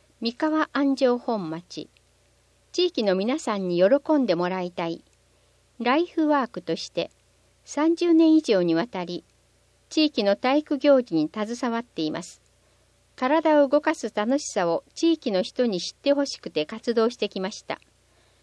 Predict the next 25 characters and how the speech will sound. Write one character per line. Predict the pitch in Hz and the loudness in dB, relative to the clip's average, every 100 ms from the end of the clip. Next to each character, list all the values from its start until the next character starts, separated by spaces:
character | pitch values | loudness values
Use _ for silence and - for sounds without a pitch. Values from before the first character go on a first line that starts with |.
| _ - | _ -4
か | 269 | -4
つ | - | -4
て、 | - 190 196 _ _ | 0 0 0 _ _
洋 | 226 294 320 | 2 4 4
下 | 320 | 0
公 | - 311 269 | 4 4 4
園 | 190 165 | 2 -2
は | 170 - _ _ _ | -4 -6 _ _ _
草 | - - 330 | -8 -2 0
が | 277 | 2
生 | 185 269 | 2 2
い | |
茂 | - 262 285 | 0 0 0
っ | |
て | - 185 | -2 -6
い | 170 | -6
ま | 160 | -6
し | - | -10
た。 | - - _ _ _ _ _ _ _ _ _ | -14 -14 _ _ _ _ _ _ _ _ _
手 | 320 | 0
入 | 294 220 | 2 0
れ | |
の | 190 - | -2 -2
き | |
っ | 226 | -4